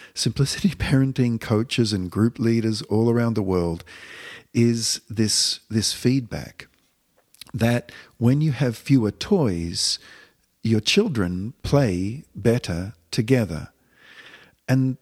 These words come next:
some people have commented how interesting that is and how they wouldn't have thought.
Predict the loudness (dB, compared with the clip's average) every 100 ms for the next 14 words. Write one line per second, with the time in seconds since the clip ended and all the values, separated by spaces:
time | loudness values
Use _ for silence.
0 | -6 -2 0 0 0 0 2 2 2 2
1 | 0 0 2 2 2 0 -2 -2 -2 -2
2 | -2 -2 -2 -2 -2 0 0 2 0 0
3 | -4 -2 0 0 -4